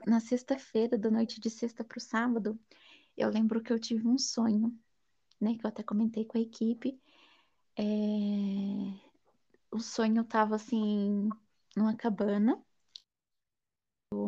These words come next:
da natureza, né? E aí, nessa cabana, chegou um ancião e ele falou assim pra mim: "Você quer saber como que vai ser seu parto?" Eu falei: "Quero."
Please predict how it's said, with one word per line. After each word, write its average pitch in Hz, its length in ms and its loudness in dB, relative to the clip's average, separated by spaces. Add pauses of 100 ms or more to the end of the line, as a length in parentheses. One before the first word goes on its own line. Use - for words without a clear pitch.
(260)
da 208 100 -2
natureza, 208 720 0
né? 214 260 0 (520)
E 214 120 4
aí, 220 120 6
nessa 226 260 4
cabana, 226 640 2
chegou 214 380 0
um 214 100 2
ancião 220 600 0 (680)
e 208 120 2
ele 214 140 2
falou 220 300 0
assim 220 240 -2
pra 220 140 -4
mim: 202 180 2
"Você 214 200 -8
quer 311 120 -4
saber 208 300 -2
como 196 220 -2
que - 120 -12
vai 202 100 0
ser 190 140 -6
seu 185 180 -8
parto?" 214 460 -4 (1500)
Eu 262 80 0
falei: 247 280 -2
"Quero." 247 440 -2